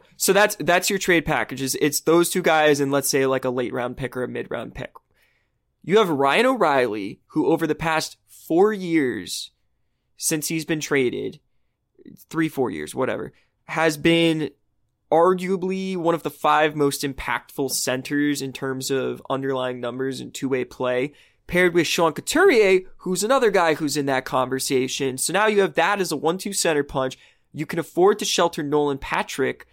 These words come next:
as the three C and take your time with him. Obviously, the migraine condition probably still comes up and everything, but you have the opportunity to kind of survive through that period, even without Nolan Patrick.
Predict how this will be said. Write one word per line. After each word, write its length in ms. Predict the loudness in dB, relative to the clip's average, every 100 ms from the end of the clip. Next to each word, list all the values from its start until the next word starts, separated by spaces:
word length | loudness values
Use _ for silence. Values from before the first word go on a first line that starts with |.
| _ _
as 180 | -6 -4
the 100 | -8
three 360 | -8 -6 -2
C 480 | 0 0 -2 -4 -10 _ _ _ _ _ _ _ _ _ _ _ _ 0
and 280 | 2 2
take 260 | 0 -6 -6
your 60 | -10
time 400 | -4 0 0 0
with 160 | -2
him. 400 | -4 -8 -8 -10 -16 _ _ _ _ 2
Obviously, 380 | 2 2 -2
the 80 | -2
migraine 500 | 0 2 2 0 -2
condition 480 | -2 -2 -2 -2 -8
probably 460 | -2 -2 -2 -4 -6
still 280 | -6 -6 -8
comes 340 | -8 -8 -2
up 180 | -2 -2
and 100 | -6
everything, 500 | -6 -8 -8 -10 -8
but 140 | -8 -6
you 200 | -8 -6
have 340 | -2 -2 -2
the 140 | 0
opportunity 680 | 0 0 -6 -6 -6 -4 -6
to 60 | -10
kind 280 | -4 -4 -4
of 120 | -4
survive 720 | -4 -6 -2 0 2 2 0
through 220 | -4 -6
that 240 | 0 -2 -2
period, 520 | -6 -4 -2 -4 -4
even 260 | -8 -12 -10
without 420 | -12 -4 -2 -2
Nolan 280 | -4 -6 -6
Patrick. 420 | -4 -2 0 -4